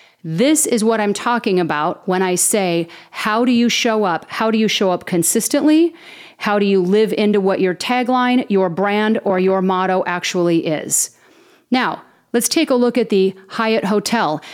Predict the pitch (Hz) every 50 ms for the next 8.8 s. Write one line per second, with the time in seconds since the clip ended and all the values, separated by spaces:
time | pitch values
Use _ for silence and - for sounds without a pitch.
0 | - - - 180 170 240 294 330 320 - - 381 403 403 330 190 - - - -
1 | 185 151 214 220 196 - - 208 196 190 190 180 170 - - - - 190 180 185
2 | 185 185 160 190 180 175 170 170 175 165 156 - 170 151 156 151 - 180 160 165
3 | 196 247 269 262 - - - - - - - 269 349 381 320 254 233 208 196 196
4 | 190 180 170 - 180 175 165 - 185 175 170 170 170 165 170 190 214 190 - -
5 | - - - - - - _ - 202 190 190 - 185 160 220 240 254 277 285 302
6 | 294 - - - 180 190 214 262 285 311 - - - - 247 214 262 254 233 277
7 | 285 262 214 170 147 147 - - _ _ _ _ _ _ _ - 196 196 185 -
8 | - 190 180 180 180 - 185 - - 233 254 285 294 - - -